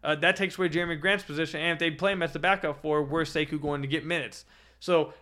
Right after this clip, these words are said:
if they do end up with Mobley, I think that throws his future into question already. But then even with his contract, like I said, they're gonna have to make a quick decision on whether they wanna pick up five point five million dollars on Sekou.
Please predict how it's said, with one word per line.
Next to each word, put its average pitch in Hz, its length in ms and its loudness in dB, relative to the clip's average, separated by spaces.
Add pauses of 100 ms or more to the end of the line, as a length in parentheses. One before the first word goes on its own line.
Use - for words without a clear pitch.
(120)
if 180 140 2
they 180 120 4
do 208 160 -2
end 214 180 2
up 202 80 4
with 175 100 -6
Mobley, 185 420 2
I 160 120 6
think 180 180 -4
that 175 160 4
throws 170 180 4
his 160 140 -4
future 170 240 -4
into 147 140 -4
question 139 320 -2
already. 165 440 0 (220)
But 180 80 -2
then 185 140 -2
even 220 280 0
with 202 140 2
his 185 120 -2
contract, 175 360 0
like 156 140 0
I 143 80 2
said, 165 340 2 (460)
they're 175 180 2
gonna 208 140 6
have 208 100 6
to 196 60 2
make 185 180 0
a 151 80 0
quick 190 280 2
decision 170 420 0
on 139 160 0
whether 151 180 2
they 160 100 4
wanna 165 280 4
pick 165 180 -4
up 147 180 0
five 165 280 6
point 151 200 -4
five 156 220 8
million 147 300 0
dollars 135 400 6
on 123 100 -4
Sekou. 123 460 -6